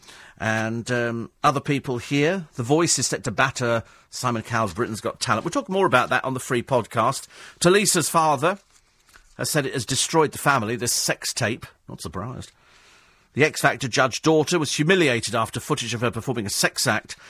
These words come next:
were leaked onto the internet. Her father said, "It's really brought the family down and destroyed us in some way. Talisa is strong, but it seriously dented her confidence."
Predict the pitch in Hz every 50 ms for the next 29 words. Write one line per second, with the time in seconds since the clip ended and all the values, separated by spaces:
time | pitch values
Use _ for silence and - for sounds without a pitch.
0 | - - - - 113 117 120 135 - - - 127 117 - 110 117 131 127 123 -
1 | 113 123 139 - - - - - - - - 107 - 160 160 147 110 117 - -
2 | 143 135 120 127 - - 123 131 160 175 170 160 139 135 127 113 - - - -
3 | - - - _ _ - 143 156 - - - 151 139 135 131 123 123 117 95 151
4 | 147 139 139 131 127 120 101 123 - - - - 151 175 185 151 113 - - 117
5 | 110 - - 143 131 135 131 131 123 113 120 160 - _ _ _ _ _ _ _
6 | _ - - 151 180 190 - - 151 - 131 - - - - - 151 139 147 135
7 | 120 120 101 - - 151 143 131 - - 123 - - 131 131 - - 127 139 139
8 | 139 - - 165 170 - - 95 95 92 95 - - -